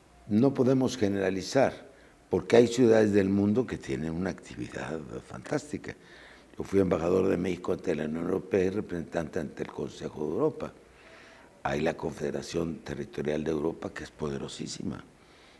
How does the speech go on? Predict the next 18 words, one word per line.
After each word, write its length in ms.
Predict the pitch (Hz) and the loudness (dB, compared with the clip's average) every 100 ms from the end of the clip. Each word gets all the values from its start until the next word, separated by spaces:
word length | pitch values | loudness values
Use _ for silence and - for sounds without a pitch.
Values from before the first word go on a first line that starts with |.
| - - | -20 -12
y 20 | |
hay 140 | - 92 | -4 -2
actividades 1200 | 92 - 65 58 - - 80 76 - - - - - _ - | -2 -8 -12 -10 -10 -8 -8 -10 -12 -16 -16 -20 -20 _ -20
entre 280 | - 71 65 | -14 -12 -10
ciudades 600 | - 62 - - 80 - | -12 -12 -12 -10 -10 -10
constantes. 920 | - 71 - 104 143 - - - - - - - - - - | -10 -10 -8 -6 -6 -6 -12 -14 -20 -20 -20 -20 -20 -8 4
En 180 | 107 131 | 6 8
México, 520 | 180 - 87 - 160 | 6 2 -4 4 4
en 60 | |
el 160 | 113 - | 4 0
caso 360 | - 135 - 107 | -2 -2 -2 -2
de 60 | |
la 100 | 95 | -4
Ciudad 240 | - - 92 | -4 -6 -6
de 80 | |
México, 200 | 92 - | -8 -10
estamos 360 | - - 55 57 | -14 -12 -12 -12
comenzando 720 | - 57 53 - 50 50 | -12 -12 -12 -12 -14 -14